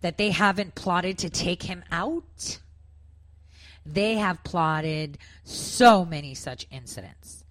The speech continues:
so many of them. And Diane, your hands are really, really dirty out in the Far East. And unfortunately for you, the Hanoi Hilton is no longer your territory.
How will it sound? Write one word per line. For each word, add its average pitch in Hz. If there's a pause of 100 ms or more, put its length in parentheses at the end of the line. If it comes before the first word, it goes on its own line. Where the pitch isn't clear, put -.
(380)
so -
many 160
of 131
them. 104 (680)
And 214
Diane, 233 (1300)
your 220
hands 285
are 233
really, 285
really 277
dirty 269
out 240
in 220
the 208
Far 226
East. 226 (240)
And 226
unfortunately 302
for 240
you, 202 (680)
the 220
Hanoi 254
Hilton 285 (240)
is 220
no 269
longer 277
your 208
territory. 151